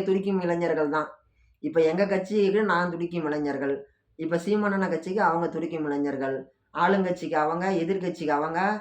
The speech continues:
இப்படி ஒவ்வொரு கட்சிக்கும் ஒவ்வொருத்தர் துடிக்கும் கரங்கள். நான் என் கட்சின்னு சொன்னேன் இல்லைங்களா,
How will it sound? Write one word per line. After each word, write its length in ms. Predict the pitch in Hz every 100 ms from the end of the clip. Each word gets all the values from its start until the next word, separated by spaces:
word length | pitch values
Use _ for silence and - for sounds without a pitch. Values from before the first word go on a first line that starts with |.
| - _ _ _ -
இப்படி 180 | 160 165
ஒவ்வொரு 300 | 170 202 196
கட்சிக்கும் 380 | 170 226 220 175
ஒவ்வொருத்தர் 420 | 180 180 208 202 170 151 131 123
துடிக்கும் 400 | 170 180 180 151
கரங்கள். 320 | 143 139 135 -
நான் 280 | 156 170 180
என் 200 | 190 190
கட்சின்னு 300 | 196 196 185
சொன்னேன் 180 | 175 165
இல்லைங்களா, 340 | 175 175 160